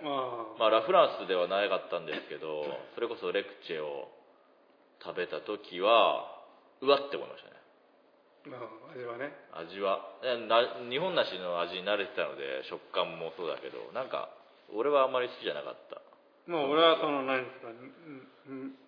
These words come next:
Speaker 1: うん、もともと農家じゃなかったんで、
Speaker 2: うん。
Speaker 1: まあ、そう、ここに書いてるように、七十年代、八十年代頃まで加工用として生産されていたっていう通り、多分、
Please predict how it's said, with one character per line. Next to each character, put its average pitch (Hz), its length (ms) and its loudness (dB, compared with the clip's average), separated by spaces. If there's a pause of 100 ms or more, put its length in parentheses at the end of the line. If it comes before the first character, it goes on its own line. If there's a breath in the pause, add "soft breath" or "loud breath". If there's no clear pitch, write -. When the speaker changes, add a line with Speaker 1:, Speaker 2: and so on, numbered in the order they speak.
(100)
Speaker 1:
う - 20 -18
ん、 135 100 -14
も 139 80 -6
と 135 160 -4
も 131 100 -6
と 127 80 -4
農 139 220 0
家 123 80 -2
じ 117 60 -6
ゃ - 20 -6
な 123 120 -2
か 123 80 -2
っ 120 120 -8
た 120 80 -12
ん 113 140 -12
で、 120 80 -6
Speaker 2:
う 120 40 -4
ん。 98 400 -10 (920 loud breath)
Speaker 1:
ま 139 100 -8
あ、 - 20 -10
そ 147 120 -2
う、 139 100 0
こ 143 160 -8
こ 143 80 0
に 139 80 -4
書 160 120 8
い 156 60 2
て 135 100 0
る 120 80 -2
よ 120 100 -2
う - 20 -4
に、 117 180 -10 (140)
七 139 300 -2
十 156 180 0
年 156 220 2
代、 120 100 -4
八 120 120 -6
十 127 280 -8
年 131 220 -6
代 131 100 -2
頃 131 160 -4
ま 120 80 -6
で 113 80 -10
加 123 120 -8
工 135 200 -4
用 131 160 0
と 127 140 -4
し - 40 -12
て 131 100 -6
生 123 220 -6
産 127 240 -10
さ 135 80 -8
れ 127 60 -6
て 123 100 -12
い 120 40 -16
た 123 180 -8
っ 120 40 -12
て - 200 -18
い 117 160 -12
う 117 80 -18 (160)
通 127 320 -2
り、 117 140 -10
多 143 140 0
分、 113 100 -8